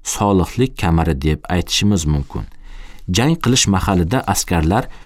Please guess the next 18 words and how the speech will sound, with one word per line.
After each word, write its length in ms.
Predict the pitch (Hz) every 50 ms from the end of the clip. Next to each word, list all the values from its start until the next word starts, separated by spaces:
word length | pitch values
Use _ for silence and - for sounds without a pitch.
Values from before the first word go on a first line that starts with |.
| - - -
ushbu 300 | - - - - - -
kiyimini 520 | - - - 113 107 92 92 92 101 117 131 - - - - - - - -
to'rtta 320 | - 151 147 - - 135 107 104
burchagidan 580 | 107 98 - - 101 90 92 85 87 113 131
ko'tarib, 540 | 127 - - 85 - 76 78 78 107 143 170 - - - - - - -
yig'ishtirib 460 | 101 98 92 90 - - 85 85 69
olganlar. 580 | - 90 80 73 71 73 69 65 57 60 - - - - - - - - - -
Bu 120 | - 107 143 151 117
ularning 400 | 107 98 92 85 92 104 110 101
jang 220 | - - 117 123 123 -
qilishlari 440 | - 101 98 - - 85 85 95 101 - -
uchun 280 | - - - 113 123 - - - -
aslo 380 | - 120 127 - - - 82 71 - - - - - - - -
xalaqit 440 | 92 90 85 80 - - 87 85 - - -
qilmas 360 | 87 85 80 80 76 76 - - -
edi. 220 | 76 69 - - - - _ _ - - - _ -
Azizlar, 460 | - 90 82 80 82 82 80 69 67 - - - - - - - - -
agar 320 | - 90 85 107 120 131